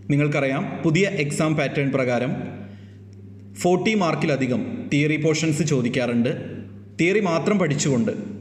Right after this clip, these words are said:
നിങ്ങൾക്ക് നല്ലൊരു സ്കോറിലെത്താൻ സാധിക്കും. വളരെ കുറഞ്ഞ theory portions മാത്രമേ ക്യു ടിയിൽ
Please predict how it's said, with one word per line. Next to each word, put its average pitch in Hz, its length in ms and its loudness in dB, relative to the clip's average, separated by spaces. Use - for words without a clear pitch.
നിങ്ങൾക്ക് 143 360 2
നല്ലൊരു 151 340 2
സ്കോറിലെത്താൻ 147 600 2
സാധിക്കും. 110 360 -2
വളരെ 185 240 4
കുറഞ്ഞ 180 340 2
theory 160 300 2
portions 175 380 2
മാത്രമേ 135 460 2
ക്യു 151 100 6
ടിയിൽ 160 260 2